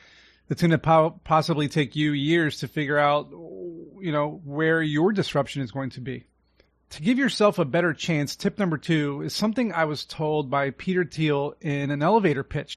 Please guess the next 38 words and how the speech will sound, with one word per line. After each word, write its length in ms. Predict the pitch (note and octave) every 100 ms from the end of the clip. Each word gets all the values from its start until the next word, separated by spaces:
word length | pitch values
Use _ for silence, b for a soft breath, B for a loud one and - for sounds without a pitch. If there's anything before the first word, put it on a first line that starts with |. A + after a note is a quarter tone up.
| -
So 160 | - D#3
back 260 | F#3+ G#3
during 240 | F3+ E3+ D#3+
my, 300 | D#3 D3+ D#3+
uh, 260 | D#3 D3 C#3
journalist 560 | E3+ E3 F3 D#3 D3+ -
days 320 | D#3 D3 C#3+
when 80 | D3+
I 100 | D3
was 180 | D3 A#2+
working 220 | D3+ D#3
in 60 |
the 80 | C#3
tech 260 | C3 E3 D#3
industry, 460 | C#3+ C3 D3 C#3 b b b b b b _
I 300 | D3 D3+ D3+
actually 480 | D#3+ F3 G3 F#3 -
had 200 | - G3
a 60 | G#3
chance 300 | - G#3+ -
to 200 | - E3 - _ _ _
pitch 460 | G3 A3+ - - - _ _ _
Peter 240 | - A#3 F#3+
Thiel 380 | - G#3 F#3
in 140 | F3 E3+
an 200 | E3 E3
elevator 520 | F#3 G#3 D3+ C#3+ A#2+
<laughs> 760 | - - - - - E3 D#3+
for 140 | - E3+
one 140 | F3
of 60 | E3
my 120 | E3
ideas, 400 | D#3 C#3+ D3+ C3
like, 100 | C#3
a 80 | C#3+
decade 360 | E3 D#3+ D3+
ago. 280 | C3+ B2+ C3 - b b b b -
And 520 | D#3+ D#3 D#3 D#3